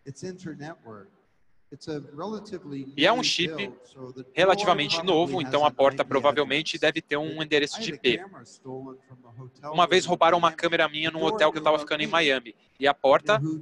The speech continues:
Speaker 1: been
Speaker 2: sabia
Speaker 1: in
Speaker 2: de
Speaker 1: and out
Speaker 2: mim,
Speaker 1: of the
Speaker 2: né?
Speaker 1: room.
Speaker 2: Sabia quem tinha
Speaker 1: We
Speaker 2: entrado
Speaker 1: actually
Speaker 2: e
Speaker 1: found an
Speaker 2: saído do
Speaker 1: unauthorized
Speaker 2: quarto.
Speaker 1: access.
Speaker 2: Nós encontramos um acesso não
Speaker 1: So I have a
Speaker 2: autorizado
Speaker 1: friend in
Speaker 2: e
Speaker 1: Toronto.
Speaker 2: identificamos o
Speaker 1: Everything
Speaker 2: roubo.
Speaker 1: in his
Speaker 2: Eu tenho um amigo que mora em
Speaker 1: house
Speaker 2: Toronto
Speaker 1: has
Speaker 2: e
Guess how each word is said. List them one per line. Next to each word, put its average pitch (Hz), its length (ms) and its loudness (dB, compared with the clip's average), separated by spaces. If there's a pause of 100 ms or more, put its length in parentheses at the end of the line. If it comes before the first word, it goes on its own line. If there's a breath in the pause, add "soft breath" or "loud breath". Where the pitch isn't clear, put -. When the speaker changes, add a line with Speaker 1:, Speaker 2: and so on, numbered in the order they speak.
Speaker 1:
been - 60 -8
Speaker 2:
sabia 160 320 4
Speaker 1:
in 196 40 2
Speaker 2:
de 240 80 -4
Speaker 1:
and 294 40 -4
out 285 120 0
Speaker 2:
mim, 190 60 2
Speaker 1:
of 143 40 -4
the 120 80 -6
Speaker 2:
né? 113 60 -2
Speaker 1:
room. - 80 -2
Speaker 2:
Sabia 139 340 0
quem 170 240 -4
tinha 170 220 -6
Speaker 1:
We - 20 -6
Speaker 2:
entrado 139 280 2
Speaker 1:
actually 151 240 -2
Speaker 2:
e 147 40 -12
Speaker 1:
found - 40 -10
an - 40 -10
Speaker 2:
saído 139 440 0
do 165 40 -14
Speaker 1:
unauthorized 135 580 -6
Speaker 2:
quarto. 147 340 4
Speaker 1:
access. 117 460 -20
Speaker 2:
Nós 131 200 0
encontramos 156 640 -6
um 156 100 -4
acesso 147 440 -6
não 147 40 -20
Speaker 1:
So 143 60 -4
I 151 40 0
have 156 60 0
a - 40 -2
Speaker 2:
autorizado 151 640 0
Speaker 1:
friend 156 140 -16
in - 40 -20
Speaker 2:
e - 80 -20
Speaker 1:
Toronto. 139 180 -10
Speaker 2:
identificamos 151 680 -4
o 185 40 -2
Speaker 1:
Everything 156 140 -4
Speaker 2:
roubo. - 200 -2
Speaker 1:
in - 20 -14
his - 260 -16
Speaker 2:
Eu 160 60 -4
tenho 220 140 -2
um - 20 4
amigo 202 240 0
que 180 120 -8
mora 156 180 0
em 147 40 -6
Speaker 1:
house - 60 -20
Speaker 2:
Toronto 139 440 -4
Speaker 1:
has 127 40 -14
Speaker 2:
e 117 40 -8